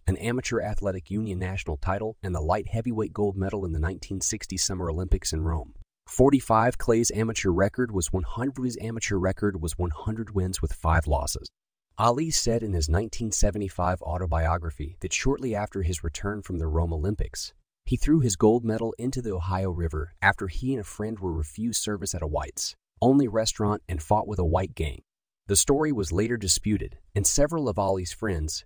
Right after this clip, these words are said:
including Bundini Brown and photographer Howard Bingham, denied it. Brown told Sports Illustrated writer Mark Cram,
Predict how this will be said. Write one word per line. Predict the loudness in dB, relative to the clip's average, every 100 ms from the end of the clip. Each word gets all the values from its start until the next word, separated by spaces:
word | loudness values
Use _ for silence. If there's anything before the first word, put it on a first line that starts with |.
| -6
including | -6 4 4 4 2
Bundini | 2 2 0 -2 4
Brown | 4 4 0
and | -2 -4
photographer | -2 0 -2 -4 -4 -4
Howard | -2 -2 0 -2
Bingham, | -2 -4 -8 -10
denied | -4 -2 -2 -6
it. | -12 -20 _ _ _ _ -20 0
Brown | 4 6 6 4
told | 4 4 0
Sports | -2 2 0 0 -6
Illustrated | -6 0 0 0
writer | 0 2 4 4
Mark | 4 2
Cram, | -2 -2 -2 -8